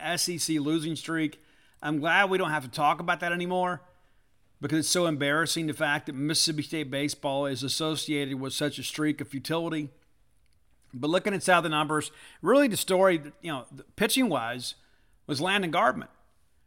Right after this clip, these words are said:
Five innings pitched, and listen, we pulled him when we needed to. We did, and I tweeted that out. You know, there was some loud outs in his final inning, and so it was clear they were kind of on him a little bit.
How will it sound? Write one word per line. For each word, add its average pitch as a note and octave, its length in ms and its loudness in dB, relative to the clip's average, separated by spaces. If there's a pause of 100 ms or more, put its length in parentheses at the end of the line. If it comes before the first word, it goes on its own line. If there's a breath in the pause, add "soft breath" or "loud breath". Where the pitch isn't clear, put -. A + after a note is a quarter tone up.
(220)
Five A3 340 6
innings G3+ 260 0
pitched, E3 520 -2
and D#3 140 -2
listen, E3 420 0 (300)
we F3+ 160 2
pulled G#3 320 2
him G3 80 2
when F3 120 2
we E3 140 2
needed D#3 320 0
to. D#3+ 320 0 (340)
We D3 100 4
did, D#3 500 2 (520)
and D3 100 0
I D3 60 2
tweeted F3+ 400 2
that C#3+ 200 2
out. C3+ 340 2
You C3+ 80 -6
know, C#3+ 60 -8
there D3+ 140 -2
was E3 160 2
some D#3 160 0
loud E3+ 380 6
outs C#3+ 460 2
in C#3 80 -2
his B2+ 160 -4
final C#3 320 0
inning, C#3 400 -2 (580 soft breath)
and C#3+ 140 -2
so D#3 240 4
it D#3 100 -2
was C#3 180 -2
clear F#3+ 220 0
they D#3+ 120 0
were C#3 100 -2
kind D#3 180 -2
of A#2+ 80 -4
on C3 240 0
him D#3 100 0
a D3 40 2
little D3 160 2
bit. D3+ 340 2